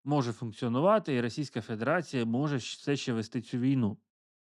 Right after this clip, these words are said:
Це є для нас дуже погано, але це все-таки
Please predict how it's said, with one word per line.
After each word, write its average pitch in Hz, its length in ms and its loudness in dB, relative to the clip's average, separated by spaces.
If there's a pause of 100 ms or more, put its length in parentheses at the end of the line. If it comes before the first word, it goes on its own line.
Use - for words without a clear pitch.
(880)
Це 214 360 6
є 127 540 4
для 127 200 2
нас 113 200 4
дуже 110 240 -2
погано, 190 680 2
але 165 640 4 (220)
це - 260 2
все-таки 175 560 -2